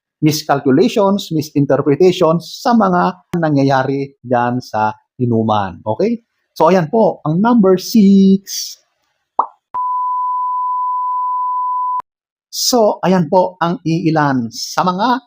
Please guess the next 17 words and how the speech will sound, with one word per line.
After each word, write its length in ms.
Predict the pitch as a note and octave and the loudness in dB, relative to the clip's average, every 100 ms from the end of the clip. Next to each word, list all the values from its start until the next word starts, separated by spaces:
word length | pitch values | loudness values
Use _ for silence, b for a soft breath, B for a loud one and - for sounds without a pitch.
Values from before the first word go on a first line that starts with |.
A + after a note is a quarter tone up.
| _ | _
dahilan 640 | G#3+ A#3 B3 C4 A#3+ F3+ F#3+ | -2 0 2 0 0 -4 -2
kung 320 | B3 A#3 F#3+ | 0 2 0
bakit 400 | E3+ G3 G3 F#3+ | 0 -2 -2 -2
nga 240 | E3+ D#3 | 0 2
ba 240 | D#3 D#3 D3+ _ _ _ _ D3 | 2 0 0 _ _ _ _ 0
ang 160 | D3+ | 2
lalaki 640 | C3 C3 D3+ E3 D#3+ E3+ _ _ - | 2 0 0 -2 -2 -4 _ _ -4
at 160 | C#3+ - | -4 -4
babae 680 | A2 A2+ B2 C3 C3 C3+ - D#3 | -4 -2 0 0 -2 -6 -4 -2
ay 240 | D#3 D3 | 0 0
mas 400 | D#3+ F3 - - F3+ | 0 -2 -4 -4 0
nagiging 400 | E3+ F3 F3+ F3+ | 2 4 2 4
agresibo, 880 | E3+ D3+ E3+ D#3 F#3+ F3+ G3+ C3+ - _ _ _ - | 2 2 0 0 -2 2 2 2 -4 _ _ _ 0
mas 320 | F#3+ F#3+ - | 0 0 -2
nagiging 560 | D#3+ E3 E3+ E3+ D#3+ _ | 0 0 2 0 0 _
mael 720 | F3 G#3+ - A3 G#3+ C#3+ G2+ - _ _ _ | 2 2 2 2 2 0 -4 -14 _ _ _
kapag 560 | A3 G#3 G3 G3 F#3 | -2 0 0 0 -4